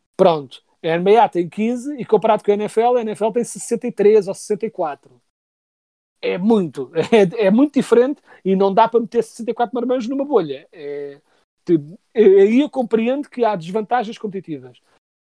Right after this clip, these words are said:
Mas ainda assim, já estão a haver jogos da N F L com público, porque depende do estado. E é ridículo. E, não...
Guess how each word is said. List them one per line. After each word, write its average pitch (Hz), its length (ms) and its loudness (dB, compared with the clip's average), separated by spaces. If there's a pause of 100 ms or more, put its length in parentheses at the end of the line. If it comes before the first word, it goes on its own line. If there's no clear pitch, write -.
(140)
Mas 185 200 0
ainda 247 240 2
assim, 233 460 0
já 180 160 2
estão 220 240 0
a 220 60 0
haver 226 220 -2
jogos 208 300 0
da 220 80 2
N 220 100 -2
F 214 180 0
L 240 300 2 (400)
com 226 180 -4
público, 214 540 -2
porque - 260 -6
depende 226 340 2
do 175 100 -2
estado. 170 680 0 (360)
E 180 160 2
é 190 180 4
ridículo. 185 760 0
E, 170 360 -6
não... 175 560 -6